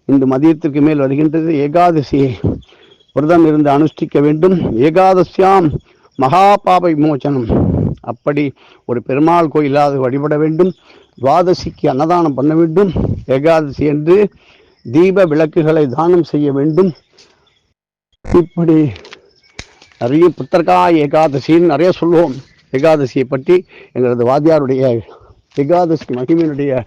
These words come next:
உபன்யாசத்தை கேட்டு அதன்படி செய்து, நீங்கள் குருவை பார்க்காவிட்டாலும் ஒரு குரு சொன்னதை யார் மூலமாகவும் கேட்டு செய்தாலும் அதனுடைய பலன்கள் கோடிக்கு கோடியாகும். எங்களுடைய குரு என்பவர் ஏதோ ஒரே ஒரு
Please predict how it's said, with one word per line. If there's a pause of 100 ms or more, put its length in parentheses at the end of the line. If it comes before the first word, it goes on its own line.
(460)
உபன்யாசத்தை
கேட்டு (340)
அதன்படி
செய்து,
நீங்கள் (380)
குருவை
பார்க்காவிட்டாலும் (340)
ஒரு
குரு
சொன்னதை (360)
யார்
மூலமாகவும்
கேட்டு
செய்தாலும் (440)
அதனுடைய
பலன்கள் (920)
கோடிக்கு
கோடியாகும்.
எங்களுடைய
குரு
என்பவர் (720)
ஏதோ
ஒரே
ஒரு